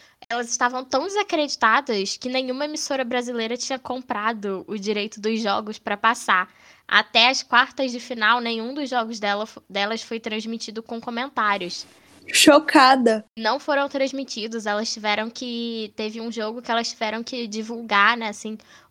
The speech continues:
Speaker 1: um link pra você assistir só por V P N, porque não tinha transmissão no Brasil, e el-, elas foram lá, acreditaram no trabalho delas e ganharam um, um bronze,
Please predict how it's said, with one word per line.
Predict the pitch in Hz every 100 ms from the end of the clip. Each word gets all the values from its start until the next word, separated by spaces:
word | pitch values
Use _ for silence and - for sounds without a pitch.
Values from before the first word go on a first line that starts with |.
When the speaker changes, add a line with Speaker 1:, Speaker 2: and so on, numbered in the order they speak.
| -
Speaker 1:
um | 254
link | 247 226 240 269
pra | 254 247
você | 247 247
assistir | 240 254 - 262
só | 262 262
por | 302 294
V | 262 269
P | -
N, | 381 269 220 247 320 466 - _ _ _ -
porque | - - 294
não | 302 392
tinha | - 339 359
transmissão | 330 330 330 320 311
no | 294
Brasil, | 285 330 339 240 233 277 - - -
e | 254
el-, | 254 269 269 233
elas | 226 277 277
foram | 285 269 277
lá, | 233 233
acreditaram | 247 233 285 247 262 - 254 233 269
no | 294
trabalho | 285 262 240 226 233
delas | 202 214 220
e | 220
ganharam | 233 240 208 208 220
um, | 240 240 226 -
um | 214
bronze, | 208 202 190 220 240 233